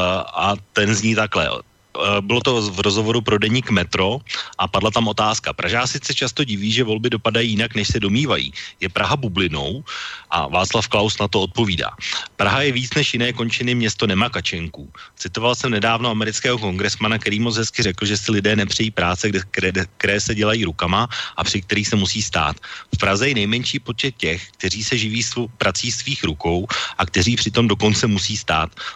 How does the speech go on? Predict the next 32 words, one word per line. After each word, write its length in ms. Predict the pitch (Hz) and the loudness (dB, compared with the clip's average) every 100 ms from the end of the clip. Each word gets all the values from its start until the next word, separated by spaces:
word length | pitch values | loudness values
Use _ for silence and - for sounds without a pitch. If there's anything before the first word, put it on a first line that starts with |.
| - | -4
To 100 | 95 | 2
mozek 300 | 117 117 139 | 4 4 2
trošku 340 | 139 - 165 | 0 2 0
pozměňuje 680 | 120 87 90 90 90 92 107 | 0 0 2 2 2 2 0
a 80 | 98 | -2
proto 280 | 104 98 120 | -4 0 2
mozek 300 | 101 120 110 | 4 2 0
typického 500 | 107 117 - 131 123 | 0 0 0 0 2
Pražana 440 | 117 92 104 110 | 2 2 2 4
není 280 | 107 104 117 | 4 4 2
stejný 360 | - 95 101 | 0 0 4
jako 200 | 110 107 | 2 2
mozek 320 | 107 92 107 - | 0 2 0 -4
průměrného 580 | 95 98 104 110 107 87 | -2 2 2 2 0 -2
občana 340 | - 110 104 | -2 0 0
České 360 | - - - 110 | 0 -4 0 0
republiky 580 | 73 85 101 95 113 104 - - | 0 -4 -4 0 0 -2 -8 -2
mimo 280 | 95 104 110 | 2 4 4
toto 300 | 107 95 104 | 0 2 2
velkoměsto. 720 | 87 85 104 87 80 - 67 - - - | 2 2 2 2 0 -4 -6 -8 -10 -4
A 80 | 82 | 0
to 140 | 117 | 2
říkám 420 | 113 117 131 123 | 0 0 0 2
i 40 | 120 | 0
jako 220 | 113 131 | 0 -2
celoživotní 580 | - 107 107 110 104 110 | 0 0 2 0 0 -2
Pražák, 500 | 87 85 101 101 107 | 0 0 2 0 2
který 240 | 95 98 | 0 2
ani 240 | - 92 90 | 2 2 2
nežil 320 | 80 92 90 | 2 2 2
mimo 260 | 85 82 | 2 0
Prahu. 320 | 78 76 69 | 0 0 -2